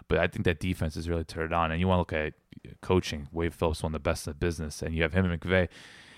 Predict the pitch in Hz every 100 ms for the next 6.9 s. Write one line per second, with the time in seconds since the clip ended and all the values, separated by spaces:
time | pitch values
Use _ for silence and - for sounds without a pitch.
0 | - - 110 123 120 120 107 120 147 -
1 | 160 151 143 - 135 - 143 143 127 139
2 | 135 113 110 113 123 123 117 - 107 117
3 | 110 104 117 110 95 - 92 - - -
4 | - 104 104 92 - 98 90 92 82 92
5 | 82 - 92 - - 87 90 85 92 101
6 | 101 101 104 98 95 - 92 92 85